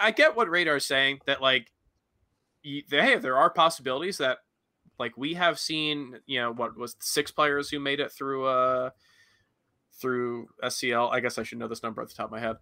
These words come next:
Um, you know, players who made it from invitations like Leffen and Amsa, and players like Pipsqueak who made it from qualifiers. Uh, and it's possible that because of that, you could see players like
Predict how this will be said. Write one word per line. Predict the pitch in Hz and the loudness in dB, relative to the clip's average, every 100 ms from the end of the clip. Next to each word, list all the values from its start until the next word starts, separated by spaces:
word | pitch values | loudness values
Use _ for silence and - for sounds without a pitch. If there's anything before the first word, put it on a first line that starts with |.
| - - - | -16 -8 2
Um, | 117 110 110 110 - _ _ _ _ _ | 4 4 2 -4 -12 _ _ _ _ _
you | 123 | -4
know, | 107 - | -4 -2
players | - 139 127 | 2 2 2
who | 127 | 0
made | 123 | 2
it | 127 127 | 0 -2
from | - 123 117 117 113 110 139 | -2 2 4 2 -4 -8 -10
invitations | 113 185 220 214 170 | -2 0 0 -2 -4
like | 117 110 _ | -4 -6 _
Leffen | 131 117 113 | -2 -2 -2
and | |
Amsa, | 120 151 170 165 160 - | -2 -2 -2 -2 0 -2
and | 123 117 - | -6 -8 -10
players | 117 113 117 | -8 -6 -8
like | 117 113 | -10 -8
Pipsqueak | 147 147 156 139 | -8 -6 -8 -8
who | 120 | -8
made | 117 117 | -8 -8
it | 117 | -8
from | 120 117 - - | -10 -12 -16 0
qualifiers. | 131 135 139 139 - - _ _ _ | 0 4 2 2 -2 -14 _ _ _
Uh, | 127 123 123 123 | 4 6 6 2
and | 147 | 0
it's | 170 - | 0 4
possible | 190 240 220 | 4 4 2
that | 180 - | 2 2
because | 160 - 175 196 | -2 0 -2 -2
of | 175 | -2
that, | 143 135 - _ _ _ | 4 4 2 _ _ _
you | 143 139 | -6 -6
could | - 175 185 | -2 -4 -2
see | - 151 | -2 -2
players | 135 113 117 123 147 165 - - _ _ | -4 -4 -2 -2 -4 -6 -10 -12 _ _
like | 127 113 | -4 -4